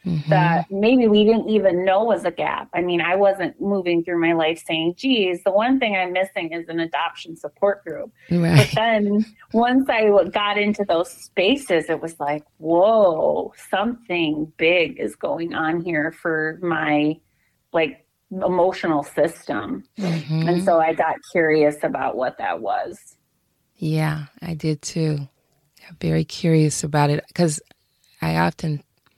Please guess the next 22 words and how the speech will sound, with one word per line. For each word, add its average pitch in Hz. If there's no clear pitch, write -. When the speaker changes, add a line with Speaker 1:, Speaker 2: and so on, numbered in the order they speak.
Speaker 1:
have -
thought, 156
you 165
know, 156
there's 151
these 143
various 160
groups -
that 151
I 143
feel 151
like 143
I 147
belong 151
in. 131
You 131
know, 135
I'm 131
Black, 185
I'm 139
a 135
woman, 180